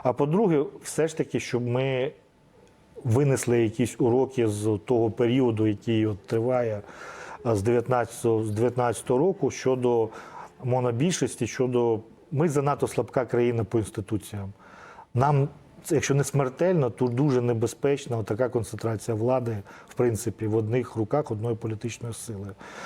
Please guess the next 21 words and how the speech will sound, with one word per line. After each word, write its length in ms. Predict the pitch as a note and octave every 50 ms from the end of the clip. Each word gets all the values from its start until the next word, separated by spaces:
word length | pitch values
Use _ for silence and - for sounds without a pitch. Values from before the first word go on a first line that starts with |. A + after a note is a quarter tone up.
| - - - - -
Нам 200 | A#2+ B2+ C#3+ C#3+
потрібен 480 | - C3+ A#2 - B2+ B2 A#2 A#2 A2+ G2
коаліційний 760 | - B2 B2 A#2+ A#2 A2+ A2 - - A#2+ A#2 A2 A2 A2 G#2+
уряд, 340 | A#2+ E3 G3 G3 G3+ C#3+ - -
нам 180 | B2 B2 A#2+ A2
потрібно, 600 | A#2 A#2+ G#2+ - B2+ B2 A#2 A#2 A2+ G#2+ G#2 F#2+ - - - - - - - - -
е, 300 | B2+ A#2 A2+ A2+ A2+ B2+ - - - -
повернутися 640 | - D3 C#3+ D3+ D#3+ F3+ G3 D3 - B2+ - C#3
знов 300 | A#2+ B2 C#3+ E3+ D#3+ C#3
до 120 | A2+ A#2+ B2
того, 200 | A#2+ D#3+ D#3 C3+
що 120 | - -
у 40 | B2
нас 120 | B2 A#2
записано 460 | G#2+ B2 A#2 - D3 C3 - A#2+ A#2+ A2+
в 60 | -
Конституції, 680 | - C#3 A#2 - - C3 - - G3+ A3 - - E3
що 120 | - - C3
ми 120 | C3 C3
парламентсько-президентська 1200 | - - C3 B2 C3 D3+ E3+ F3 F3 D3 - - B2 B2+ A#2+ B2+ B2+ A#2+ C#3+ C#3 C3+ - - C#3
республіка. 600 | C3 C3+ - - C#3+ C3 A2+ A#2 G#2+ - - G2